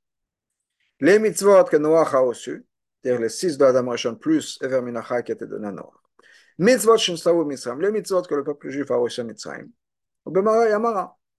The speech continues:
קידוש החודש, כיבוד אב ואם, אצ-, שבת, אצטרה.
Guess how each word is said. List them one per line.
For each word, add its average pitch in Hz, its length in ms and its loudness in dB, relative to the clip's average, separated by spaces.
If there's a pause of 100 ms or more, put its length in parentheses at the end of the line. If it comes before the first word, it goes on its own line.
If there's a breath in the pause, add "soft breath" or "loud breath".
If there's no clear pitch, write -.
(180)
קידוש - 260 -16
החודש, 156 800 0 (300)
כיבוד 123 200 -10
אב 110 100 -4
ואם, 147 440 4 (240)
אצ-, 95 360 -10
שבת, 143 440 0
אצטרה. - 380 -12